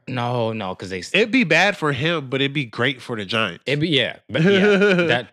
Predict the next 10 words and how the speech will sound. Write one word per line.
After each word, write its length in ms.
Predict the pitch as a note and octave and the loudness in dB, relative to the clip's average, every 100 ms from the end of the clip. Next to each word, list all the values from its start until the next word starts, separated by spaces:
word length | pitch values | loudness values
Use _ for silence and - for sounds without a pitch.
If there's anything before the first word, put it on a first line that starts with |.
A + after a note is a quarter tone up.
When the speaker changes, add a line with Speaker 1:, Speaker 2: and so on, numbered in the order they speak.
| A2+ | -6
Speaker 2:
'Cause 40 | - | -4
Speaker 1:
precisely. 400 | B2 - A2+ D#3 | -4 0 2 4
Speaker 2:
they 100 | F3 | 4
need 160 | F#3 D#3+ | 4 2
to 80 | |
rebuild 560 | D3 D3 C#3 D3+ A2+ - - | 0 0 0 0 -2 -6 -8
immediately. 720 | A#2+ C#3 B2 A2 F#2+ F2+ F2 _ - | -2 -2 0 -2 -2 -8 -14 _ -6
Im-, 80 | G#2+ | -4
Speaker 1:
Precisely. 460 | G#2+ G#2+ G2 A#2+ | -2 -2 -2 -2
Speaker 2:
immediately. 680 | F2+ C3+ A#2+ A2 G#2 A2 | 0 0 2 0 -4 -8